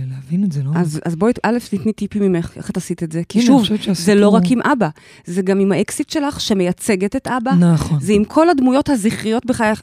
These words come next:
Speaker 2: תכלס, זה גם איתי אפילו.
Speaker 1: ברור, זה לא זכרי בכך.
Speaker 2: זה כן זכרי.
Speaker 1: אנרגיה זכרית.
Speaker 2: אה, אבל האנרגיה היא זכרית. כלומר, כל פעם שמגיעה האנרגיה הזכרית, נחרצת, מדברת בטון ככה של אריה,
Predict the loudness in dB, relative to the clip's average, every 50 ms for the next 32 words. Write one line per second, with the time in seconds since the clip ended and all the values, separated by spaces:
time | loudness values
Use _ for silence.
0 | _ -6 -6 -4 -4 -8 -8 -6 -4 -4 -2 -2 -2 -4 -4 -6 -6 -4 -2 0
1 | 2 4 4 4 2 2 2 2 2 2 0 0 -2 -4 -4 -2 -2 -2 -2 -4
2 | -6 -8 -14 -16 -16 -18 -20 _ _ _ _ -14 -12 -12 -10 -10 -10 -10 -10 -12
3 | -14 _ -18 -20 -20 _ _ _ -20 -20 _ _ 0 4 6 6 6 6 6 4
4 | 2 2 2 0 -4 -6 -8 -6 -4 -4 -4 -4 -4 -8 _ _ -12 -8 -6 -4
5 | -2 0 0 0 0 -2 -2 -2 -4 -6 -8 -8 -8 -8 -10 -6 -4 -2 -2 -2
6 | -2 -2 -2 -2 -2 -2 -2 0 0 0 0 0 0 0 0 0 2 0 0 0
7 | -2 -2 -2 -2 -4 -6 -8 -10 -6 -4 -4 -4 -4 -6 _ _ _ _ _ 0
8 | 4 4 4 4 2 -2 -2 0 -2 -2 -2 -4 -8 -8 -10 -14 -20 -20 -20 -20
9 | _ _ _ _ -4 -2 0 0 2 2 2 0 0 0 -2 -4 -2 0 0 0
10 | 0 0 -4 _ _ _ _ _ _ -10 -8 -6 -4 -2 0 0 -2 -4 -6 -10
11 | -10 -6 -2 0 0 0 0 0 -2 0 2 2 2 2